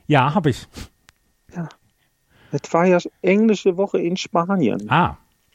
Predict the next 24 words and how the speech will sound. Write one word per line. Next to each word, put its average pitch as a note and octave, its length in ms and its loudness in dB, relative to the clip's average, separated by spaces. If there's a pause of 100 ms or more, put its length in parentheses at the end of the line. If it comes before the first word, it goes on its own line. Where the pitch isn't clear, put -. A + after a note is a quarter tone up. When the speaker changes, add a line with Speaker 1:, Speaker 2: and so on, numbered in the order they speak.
(100)
Speaker 1:
Ach, - 160 -2
deswegen F#3+ 340 0
Speaker 2:
Ja? F#3 60 -2
Speaker 1:
ist D3 60 -2
auch D#3 120 4
Granada C#3+ 460 2
zwölf C3+ 300 -2
Plätze B2 220 -2
runter. A#2+ 320 -4 (720)
Speaker 2:
Ja, - 160 4 (500)
und D3 120 0
Speaker 1:
Mhm. - 20 0
Speaker 2:
wissen G#3 240 0
Sie F3 80 2
warum? E3+ 320 2 (300)
Speaker 1:
Nee. C3 240 2 (600)
Speaker 2:
Weil D3 140 4
Getafe A3+ 520 0
die G3 160 -4
drei C#3+ 360 2
eins D3+ 220 -2
geschlagen F#3+ 560 0
hat. A2 240 0
Speaker 1:
Ah. B2 960 -4